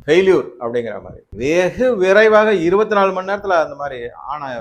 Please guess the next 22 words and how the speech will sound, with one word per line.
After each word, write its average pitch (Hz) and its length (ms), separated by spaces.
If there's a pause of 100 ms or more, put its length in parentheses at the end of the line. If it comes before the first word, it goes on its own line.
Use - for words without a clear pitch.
(160)
ஃபயர் 143 280
ஆக்சிடென்ட் 120 400
எல்லாமே 147 300 (280)
தடுக்கப்பட்டு 131 640
நிறுத்தப்பட்டு 123 560 (680)
வந்தாச்சு. 113 340 (160)
அதுக்கப்புறம் 233 480
பார்த்தாங்க, 165 300 (100)
இது 208 120
என்னடா 214 280
இது 147 140
இப்படி 214 420 (520)
இதை 135 180
பண்ணிட்டாங்களே, 135 540 (180)
ஏன்னா 247 180
ஃபயர் 277 300
என்ஜின் 269 220
அது 269 160
இதெல்லாம் 277 320
எல்லாம் 247 240
ரெடியா 196 360
வச்சிருக்காரு 190 400